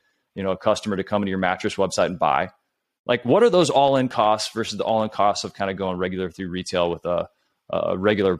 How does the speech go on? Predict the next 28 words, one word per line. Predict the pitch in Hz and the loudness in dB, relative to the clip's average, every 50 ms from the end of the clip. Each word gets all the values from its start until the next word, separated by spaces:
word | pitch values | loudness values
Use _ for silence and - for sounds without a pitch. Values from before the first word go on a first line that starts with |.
| _ _ - | _ _ -14
let's | 95 | -8
call | - 101 101 92 90 | -2 0 2 2 2
it | 85 80 _ _ _ - | -2 -4 _ _ _ -4
a, | 95 | -4
a | 98 | -2
mattress | 92 95 98 98 95 - 101 98 - - - | 0 0 0 -2 -2 -2 -2 -2 -2 -2 -4
that's | 95 85 - - | -6 -6 -6 -8
just, | - 98 95 95 - - - - _ _ _ _ _ - | -6 -6 -6 -6 -6 -8 -10 -12 _ _ _ _ _ -14
you | 90 92 | -10 -8
know, | 82 76 - - | -8 -8 -6 -4
uncompressed? | 107 101 104 - 98 92 - - 101 95 82 76 - - - - _ _ _ _ _ _ _ _ _ | -4 -4 -4 -4 -8 -8 -2 0 2 2 2 0 -2 -8 -10 -12 _ _ _ _ _ _ _ _ _
Um, | - 92 98 95 87 - | -2 0 0 0 0 0
I | 110 127 | 2 2
don't | 143 107 110 | 2 2 2
know | 104 107 113 | 2 4 4
that | 160 147 - - | 4 2 0 0
cost | - - 135 170 - - | 0 0 0 2 0 -2
stack, | - - 156 165 180 185 185 - _ _ _ _ _ _ - | 0 2 2 2 2 0 -4 -10 _ _ _ _ _ _ -4
but | 104 113 113 | -2 0 0
you're | 120 117 | 2 2
right. | 113 127 127 107 87 - | 4 4 2 2 0 0
The | 113 110 - | 0 0 2
economics | 127 123 - 139 120 120 127 127 117 101 95 - - - - - _ _ _ - | 0 0 0 0 0 2 2 2 0 -2 -4 -4 -4 -6 -6 -8 _ _ _ -4
of | 113 101 | -2 0
that | 101 110 - - | 2 0 0 0
conversation | - 110 110 107 98 101 - - 113 110 104 - - 107 104 98 98 95 _ - | -2 -2 -2 -2 -2 -4 -4 -2 -2 -2 -2 -2 -4 -6 -6 -8 -8 -10 _ -8
are | - 110 | -6 -4
gonna | 95 110 107 104 90 82 | -4 -4 -4 -4 -6 -8